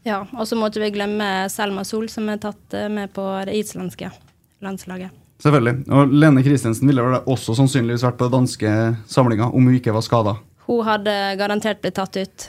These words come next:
Speaker 1: som, eh, hun driver jo og gjør seg klar til, eh, forhåpentligvis et V M, da, så hun jobber hardt i gymmen. Det kan jeg skrive under på, som er der inne med henne.
Speaker 2: Henger mye med, eh, Lene Kristensen i gymmen.
Speaker 1: Jeg og Lene er blitt gode venner.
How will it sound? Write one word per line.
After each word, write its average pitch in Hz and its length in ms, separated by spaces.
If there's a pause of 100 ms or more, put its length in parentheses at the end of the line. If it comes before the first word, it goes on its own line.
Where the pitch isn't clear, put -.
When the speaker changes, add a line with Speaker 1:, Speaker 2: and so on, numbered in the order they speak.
(100)
Speaker 1:
som, 196 380
eh, 190 560 (720)
hun 196 200
driver 190 300
jo 185 120
og 185 220
gjør 190 140
seg 202 160
klar 185 280
til, 180 280
eh, 185 240 (500)
forhåpentligvis 247 640
et 240 120
V 233 80
M, 247 260
da, 285 140 (100)
så - 220
hun 240 80 (100)
jobber 226 140
hardt 240 180
i 220 40 (120)
gymmen. 214 280 (120)
Det 220 160
kan 226 140
jeg 220 140
skrive 214 260
under 214 160
på, 220 220
som 220 260
er 214 140
der 190 160
inne 202 200
med 196 200
henne. 170 120 (380)
Speaker 2:
Henger 139 240
mye 139 140
med, 135 280
eh, 135 300
Lene 135 240
Kristensen 120 340
i 131 60
gymmen. 131 300 (140)
Speaker 1:
Jeg 202 180
og 202 80
Lene 202 200
er 190 40
blitt 202 160
gode 214 180
venner. 180 260